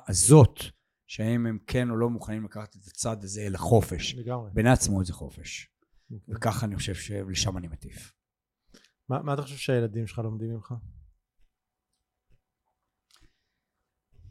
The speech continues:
Speaker 1: את המושגים של, אה, תעבוד מאוד מאוד קשה. גם בכלל, אתה יודע, שאומרים, "אל תעבוד קשה, הכסף יעבוד ק-, בשבילך", וזה הכל קשקוש.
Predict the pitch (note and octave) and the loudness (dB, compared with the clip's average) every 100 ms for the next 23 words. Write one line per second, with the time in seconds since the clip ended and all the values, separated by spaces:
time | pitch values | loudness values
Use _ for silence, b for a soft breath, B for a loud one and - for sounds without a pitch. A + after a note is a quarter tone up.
0 | - - _ _ _ _ _ _ _ _ | -20 -20 _ _ _ _ _ _ _ _
1 | - F#2 A2+ A2+ - A2+ G#2+ B2 C3 - | -14 -6 -4 -2 -4 -4 -4 -4 -4 -4
2 | C#3 B2+ B2+ B2 B2 A#2+ A2+ - A2 G#2 | -4 -2 -2 -2 -2 -4 -8 -10 -8 -4
3 | A#2+ A2+ A#2 A#2+ A#2+ - G2+ G#2+ G#2 - | -2 -2 -2 -2 -4 -6 -6 -4 -6 -8
4 | _ _ _ _ _ - _ _ _ _ | _ _ _ _ _ -20 _ _ _ _
5 | _ A2+ A2+ - C3+ D3 C3 A#2 G#2 G#2+ | _ -10 -4 -4 -2 -2 -4 -6 -10 -8
6 | G#2+ G#2 G#2 F#2+ A2+ B2+ B2 G#2+ G#2 G#2 | -8 -8 -8 -10 -8 -8 -8 -8 -10 -10
7 | G2+ B2 - A#2 - G2+ - A2 - A2 | -8 -8 -8 -10 -8 -8 -8 -8 -8 -8
8 | G2+ A2 A2+ A2+ G2+ G2+ G#2+ - A2 G2+ | -10 -10 -12 -14 -12 -12 -12 -12 -12 -14
9 | F#2+ G#2 - - F#2+ E2 - - | -16 -18 -14 -14 -12 -14 -14 -18